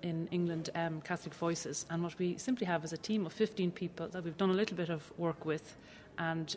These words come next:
we've let the media know that if, uh, an issue relation to the mission and teaching of the church comes up, that we'll try and put somebody forward, if we possibly can, out of the fifteen,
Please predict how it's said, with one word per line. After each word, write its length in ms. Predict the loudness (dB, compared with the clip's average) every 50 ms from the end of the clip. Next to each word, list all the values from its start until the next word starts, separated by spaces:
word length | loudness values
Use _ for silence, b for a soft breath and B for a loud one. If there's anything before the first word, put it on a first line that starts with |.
| -6 -2
we've 300 | 0 2 2 0 2 2
let 160 | 0 2 4
the 60 | 4 4
media 240 | 4 4 4 2
know 240 | 0 0 0 0 0
that 280 | 0 0 -2 -2 -4 -6 -6 -6
if, 320 | -6 -6 -6 -8 -12 -16 -10 -8
uh, 260 | -6 -6 -4 -4 -6 -4 0
an 80 | 0
issue 220 | 0 0 2 2 2
relation 440 | 2 2 2 0 0 -2 -2 -4 -4 -2
to 140 | -2 -2
the 280 | 0 0 0 0 0 -2 -4 0
mission 320 | 0 2 2 2 0 0
and 140 | 0 -2 0
teaching 320 | -2 -2 -2 -2 -4 -4
of 100 | -6 -8
the 80 | -10 -10
church 300 | -4 -4 -4 -4 -4 -4
comes 200 | -4 -4 0 0
up, 220 | 0 -2 -2 -6 -14 B B B B -6
that 100 | -2 2
we'll 120 | 4 2 2
try 260 | 2 2 2 2 2
and 120 | 0 -2 -4
put 120 | -6 -6
somebody 280 | -2 -2 -2 -2 -2 -6
forward, 400 | -4 -2 0 2 2 0 -2 -6 -12 -8
if 80 | -8
we 40 | -6
possibly 380 | 0 2 0 0 0 -4 -6 -8
can, 320 | -4 -2 0 0 0 -2
out 100 | -2 -6
of 60 | -6
the 80 | -8 -6
fifteen, 540 | -6 -6 -6 -2 -2 0 0 2 0 -2